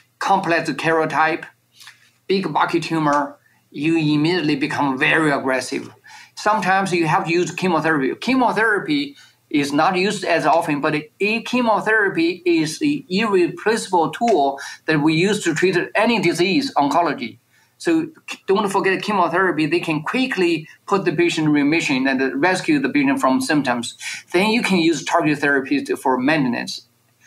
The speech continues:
So, so when I see a big tumor, large blastoid, I, the patient have not received chemotherapy, I immediately,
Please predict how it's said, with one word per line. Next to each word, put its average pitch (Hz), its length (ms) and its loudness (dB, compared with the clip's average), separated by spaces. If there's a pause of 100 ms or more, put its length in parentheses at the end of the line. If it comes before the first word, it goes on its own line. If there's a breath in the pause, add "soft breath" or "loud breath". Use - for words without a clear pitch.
(240 soft breath)
So, 147 420 -2
so 151 300 -2
when 180 240 0
I 165 180 0
see 185 260 0
a 147 60 0
big - 440 0
tumor, 135 520 0 (360 loud breath)
large 151 440 2
blastoid, 147 720 0
I, 139 580 0
the 127 140 -8
patient 156 320 -2
have 135 120 0
not 151 240 2
received 147 400 -4
chemotherapy, 139 680 0 (480 loud breath)
I 151 80 2
immediately, 165 600 2